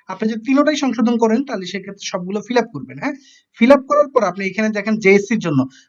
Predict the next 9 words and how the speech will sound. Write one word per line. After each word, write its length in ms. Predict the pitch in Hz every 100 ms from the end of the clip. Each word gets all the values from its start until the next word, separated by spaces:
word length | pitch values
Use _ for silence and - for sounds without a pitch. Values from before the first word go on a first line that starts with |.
| -
শুধুমাত্র 640 | - 220 254 254 269 247
যার 240 | 208 220
নাম 300 | 233 214 208
ভুল 520 | 226 180 214 269 220
রয়েছে 400 | 165 208 220 156
তার 280 | 139 - 202
নাম 260 | 220 208 190
লিখবে, 320 | 185 165 233 302 _ _ _ -
আহ, 280 | 175 170